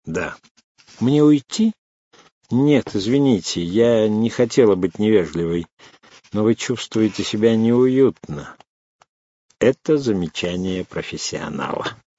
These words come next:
Вытянув ноги, Кэтрин водрузила их на нижнюю перекладину перил. «Я здесь как друг, а не как врач».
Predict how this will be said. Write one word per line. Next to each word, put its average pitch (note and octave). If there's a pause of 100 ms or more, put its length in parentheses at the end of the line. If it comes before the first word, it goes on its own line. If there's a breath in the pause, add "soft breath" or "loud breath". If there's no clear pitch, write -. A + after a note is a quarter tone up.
(1300)
Вытянув C3+
ноги, C#3+
Кэтрин B2
водрузила G2
их A2+
на G2+
нижнюю F#2+
перекладину F#2
перил. E2+ (500 loud breath)
«Я A#2+
здесь A#2
как B2
друг, B2
а G#2
не F#2
как F#2
врач». F#2